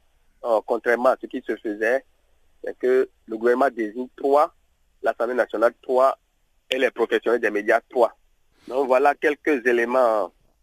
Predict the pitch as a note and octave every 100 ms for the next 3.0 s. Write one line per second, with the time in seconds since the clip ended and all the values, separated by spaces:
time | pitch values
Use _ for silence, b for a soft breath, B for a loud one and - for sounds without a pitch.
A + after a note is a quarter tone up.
0 | _ - A2 A2 G#2 G#2 A2+ G#2+ G#2+ G#2
1 | A#2 A#2 B2+ A2+ G2+ F#2+ B2 B2 G2 A2
2 | A2+ - C3 A#2 A2 G2+ - G2 F#2+ F2+